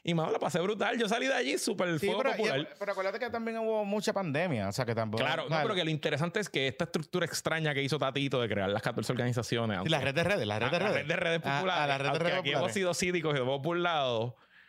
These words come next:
Speaker 2: En verdad, lo que hemos burlado
Speaker 1: tiene
Speaker 2: es que
Speaker 1: algo de mérito, tiene
Speaker 2: es
Speaker 1: algo de
Speaker 2: lo que hemos,
Speaker 1: mérito.
Speaker 2: lo que nos hemos burlado es que en verdad está, eh, o sea, está atropellada la manera en que
Speaker 1: Claro.
Speaker 2: algunas de ellas están
Speaker 1: Y no
Speaker 2: que
Speaker 1: hubo, no hubo ni una sola elección.
Speaker 2: ¿Me
Speaker 1: Los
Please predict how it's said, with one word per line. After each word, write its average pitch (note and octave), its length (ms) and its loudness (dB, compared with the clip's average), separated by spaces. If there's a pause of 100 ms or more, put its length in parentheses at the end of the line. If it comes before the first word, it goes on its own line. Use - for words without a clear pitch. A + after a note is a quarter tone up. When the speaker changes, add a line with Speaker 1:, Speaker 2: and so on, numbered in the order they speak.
(180)
Speaker 2:
En F3 140 -2
verdad, F3 180 4
lo G3 100 0
que G#3+ 60 0
hemos G#3+ 240 0
burlado G3+ 240 4
Speaker 1:
tiene A3 100 0
Speaker 2:
es - 60 2
que F#3 60 -2
Speaker 1:
algo A3 120 2
de F3+ 100 2
mérito, A2+ 380 0
tiene A#3+ 220 0
Speaker 2:
es E3+ 120 2
Speaker 1:
algo G3 280 2
de - 80 2
Speaker 2:
lo - 20 -6
que C3 80 2
hemos, E3 200 -2
Speaker 1:
mérito. F3 140 -2
Speaker 2:
lo E3 100 2
que D3+ 100 0
nos C#3+ 200 0
hemos C3 220 0
burlado F3 400 2
es E3+ 160 -2
que D3+ 80 -2
en C3 100 0
verdad B2 400 2
está, B2 600 -2 (840)
eh, B2 200 -2
o C3+ 80 2
sea, A#2+ 360 -2 (100)
está C#3+ 240 0
atropellada E3+ 720 2
la D3 100 0
manera B2+ 300 0
en D3+ 80 0
que D3 100 0
Speaker 1:
Claro. B2+ 300 0
Speaker 2:
algunas C#3+ 300 0
de E3 160 4
ellas D#3 160 2
están C#3 520 0
Speaker 1:
Y D#3 60 2
no F3 80 0
Speaker 2:
que E3+ 60 2
Speaker 1:
hubo, F3 160 0
no D#3+ 100 2
hubo F#3+ 140 0
ni F3 80 0
una D3 100 2
sola C3+ 180 0
elección. A#2+ 360 -2
Speaker 2:
¿Me F2 60 -4
Speaker 1:
Los - 60 -10